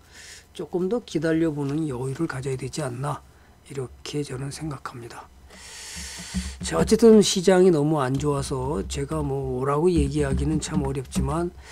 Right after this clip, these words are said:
일단 여러분이 주도주는 꼭 가져가야 되는 거고요. 예,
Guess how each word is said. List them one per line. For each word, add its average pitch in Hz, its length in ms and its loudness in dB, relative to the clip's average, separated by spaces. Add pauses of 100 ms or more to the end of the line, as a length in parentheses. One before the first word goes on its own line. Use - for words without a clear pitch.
(280)
일단 147 500 -4
여러분이 135 460 -6
주도주는 143 560 -6
꼭 - 240 -10
가져가야 135 500 -8
되는 131 240 -8
거고요. 135 380 -10 (560)
예, 120 240 -12